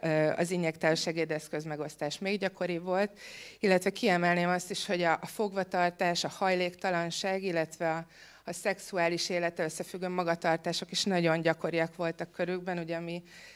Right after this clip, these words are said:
népegészségügyi szempontból azt is jelenti, hogy ez a populáció összeér más rizikócsoportokkal.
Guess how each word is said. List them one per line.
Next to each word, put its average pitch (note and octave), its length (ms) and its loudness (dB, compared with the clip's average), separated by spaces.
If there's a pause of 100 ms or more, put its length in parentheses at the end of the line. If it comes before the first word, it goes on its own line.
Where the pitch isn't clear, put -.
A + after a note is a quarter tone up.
(180)
népegészségügyi F3 680 -4
szempontból F3 480 -2
azt E3+ 200 0
is - 140 -6
jelenti, F3+ 220 -2
hogy E3+ 80 -2
ez E3+ 100 -4
a E3+ 60 -4
populáció E3 760 -2
összeér D#3+ 500 -2
más D#3+ 420 -2
rizikócsoportokkal. D#3 1500 -6